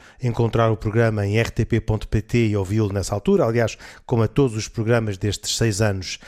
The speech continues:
de existência de E Deus Criou o Mundo. Hoje vamos aproveitar ainda a disponibilidade da nossa convidada para falar sobre mais alguns temas ligados ao desporto, eh, nomeadamente um que ficou pendente da semana passada, o da penitência,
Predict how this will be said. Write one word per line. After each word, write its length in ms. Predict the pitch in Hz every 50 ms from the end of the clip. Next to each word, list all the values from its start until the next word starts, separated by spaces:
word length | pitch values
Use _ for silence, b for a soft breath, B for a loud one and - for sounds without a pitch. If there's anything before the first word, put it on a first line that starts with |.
| B B B B
de 380 | - 110 113 113 113 107 110 123
existência 600 | 131 120 - - - - 117 113 101 - - 110
de 180 | 98 95 98 104
E 140 | 107 104 104
Deus 240 | 98 123 110 - -
Criou 260 | - 95 98 98 98
o 40 | 104
Mundo. 280 | 113 127 143 143 - - B B B B B B B
Hoje 280 | B 165 165 165 139 139
vamos 180 | 156 156 139
aproveitar 500 | 151 143 - 135 127 135 131 - 139 127
ainda 260 | 123 123 120 113 113 113
a 20 |
disponibilidade 760 | 110 - - - 120 127 127 120 120 120 117 117 110 104 - - B B B B B
da 100 | - 123
nossa 240 | 120 127 110 - 113
convidada 540 | - 120 113 104 110 - 120 120 120 120 117
para 180 | - - 117
falar 400 | 107 - - 107 107 110 113 110 - B B B B
sobre 500 | B - - - 123 117 110 110 123 139 -
mais 240 | - 135 131 123 117
alguns 340 | 123 117 107 110 107 - -
temas 440 | - 131 120 117 113 104 - - B B B B B -
ligados 540 | 139 117 120 113 110 120 117 117 98 101
ao 80 | 110 107
desporto, 520 | - - - - 131 139 139 - - - - B B B B B B
eh, 340 | - 147 127 120 117 117 117
nomeadamente 840 | 127 135 127 123 120 113 110 117 113 120 117 113 104 98 - - -
um 140 | 165 151 135
que 80 | -
ficou 240 | - 120 - 120 110
pendente 380 | - 113 107 104 113 110 98 -
da 80 | 104
semana 280 | - - - 101 104 104
passada, 560 | - 127 117 - - 151 156 139 135 127 113 B B B B B B
o 100 | 123 110
da 100 | 117 113
penitência, 840 | - 117 113 113 107 - - 123 120 113 - - - 101 92 90